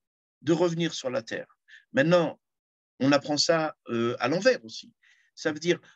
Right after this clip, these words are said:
le mérite d'être sur la terre, de quelque façon que ce soit, c'est aussi une forme de tchouva. Peut-être pas une tchouva à l'orthopraxie, mais tous ceux qui résident sur cette terre, alors je ne parle pas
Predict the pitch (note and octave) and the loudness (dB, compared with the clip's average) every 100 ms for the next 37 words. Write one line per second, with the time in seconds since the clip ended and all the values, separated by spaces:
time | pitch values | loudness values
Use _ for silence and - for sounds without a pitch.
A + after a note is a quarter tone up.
0 | _ D3 A#3+ C4+ B3+ A3 F3 - - _ | _ 4 6 6 4 2 -2 -10 -18 _
1 | _ _ A2+ G#3 G#3 F3+ F#3 E3 D3 - | _ _ 2 2 2 0 2 0 0 0
2 | C3+ A2+ A2 _ _ _ D3 G#3 G#3+ F#3+ | 0 -2 -6 _ _ _ 0 0 0 0
3 | E3+ E3 - D3+ C#3+ B2+ A#2 - F3 F#3 | 2 0 0 -4 -4 -6 -6 -2 -2 -4
4 | _ _ _ _ _ _ _ _ _ _ | _ _ _ _ _ _ _ _ _ _
5 | _ _ _ _ _ _ _ - A3+ A3+ | _ _ _ _ _ _ _ 2 2 4
6 | F3 - F4 B3+ E3+ - A#3+ A3+ E3+ - | 2 4 0 0 -2 2 0 0 -4 -6
7 | G#3+ F#3 E3 - - - - F#3 A3+ - | -2 0 -2 -6 -20 -12 -4 -2 -2 2
8 | B3+ D4 - - F#3 G3 F#3 C#3 D#3+ - | 2 4 -2 -4 2 4 4 4 0 0
9 | F3 E3+ D3+ - - D4 - _ _ _ | -4 -2 -6 -4 0 0 -2 _ _ _
10 | _ _ _ _ - - _ _ F3 G3+ | _ _ _ _ -20 -20 _ _ 4 4
11 | F3+ B3+ A#3 C4+ A3+ G#3 G3+ A3 A3+ G3+ | 6 4 6 2 0 -4 0 0 -2 -4
12 | - G3 - F3+ D3+ E3 E3 E3 D3+ F#3+ | -4 -4 -2 -2 0 -2 0 -2 0 2
13 | G3+ | 0